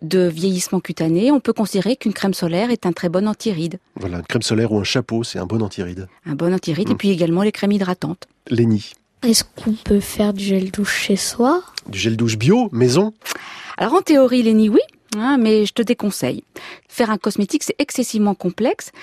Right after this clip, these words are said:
Speaker 1: et on doit respecter des règles de concentration des ingrédients.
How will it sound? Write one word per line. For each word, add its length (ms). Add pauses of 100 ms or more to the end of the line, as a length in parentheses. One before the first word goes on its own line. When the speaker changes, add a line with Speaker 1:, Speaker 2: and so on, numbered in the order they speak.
(360)
Speaker 1:
et 180
on 120
doit 160
respecter 440
des 140
règles 260
de 120
concentration 800
des 260
ingrédients. 560